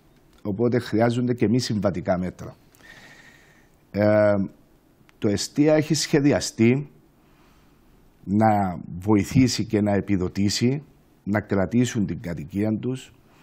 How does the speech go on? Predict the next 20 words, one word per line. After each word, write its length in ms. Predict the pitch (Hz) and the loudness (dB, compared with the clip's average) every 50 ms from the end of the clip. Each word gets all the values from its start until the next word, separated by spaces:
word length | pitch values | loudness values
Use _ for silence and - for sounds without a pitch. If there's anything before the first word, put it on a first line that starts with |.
| _ _ _ _ _ - - - - | _ _ _ _ _ -20 -20 -18 -8
μέχρι 400 | - 113 127 151 147 - 147 139 | 0 2 4 4 4 2 0 0
δεκαπέντε 500 | 120 117 107 104 92 82 104 98 92 92 | 2 2 2 0 0 0 0 -2 -2 -4
χιλιάδες, 560 | 90 - - 64 71 101 123 135 131 120 - | -6 -8 -10 -8 -2 0 0 2 0 0 -2
εγώ 180 | 110 95 107 117 | -4 -2 -2 -2
σας 220 | 117 120 104 98 | -2 -2 -4 -2
λέω 160 | 101 110 110 | -2 -2 -2
θα 140 | 107 - 98 | -2 -2 -2
είναι 180 | 95 107 110 107 | -2 0 0 -2
οκτώ 340 | 95 - - - - 101 104 | -2 -4 -8 -6 -4 -2 0
με 100 | 104 92 | 0 0
δέκα 260 | 98 110 101 107 95 | 0 0 0 0 -2
χιλιάδες, 500 | - - 73 76 85 85 87 85 80 - | -6 -6 -10 -10 -8 -8 -8 -8 -8 -10
υπολογίζω, 840 | 82 76 87 78 67 76 76 87 101 110 107 110 117 120 123 120 120 - _ _ - _ _ _ - | -12 -12 -12 -12 -12 -12 -8 -6 -6 -6 -4 -4 -4 -4 -4 -6 -8 -12 _ _ -20 _ _ _ -10
νοικοκυριά, 720 | - 98 95 - 98 87 - 92 87 87 82 104 110 117 | -8 -6 -4 -2 -4 -2 -2 -2 -2 -2 -2 0 0 2
δεν 160 | 113 110 107 110 | 2 2 2 2
είναι 160 | 113 113 110 | 0 0 -2
καθόλου 380 | 113 95 87 - 120 120 117 | -2 -4 -4 0 2 4 4
λίγος 380 | 95 80 80 78 69 67 - - | 2 0 -2 -8 -10 -10 -14 -14
αριθμός 460 | - - - - - 69 69 - - 71 | -16 -16 -18 -18 -18 -18 -18 -18 -16 -16
βέβαια, 400 | 69 64 65 90 107 117 131 | -14 -12 -10 -10 -10 -10 -10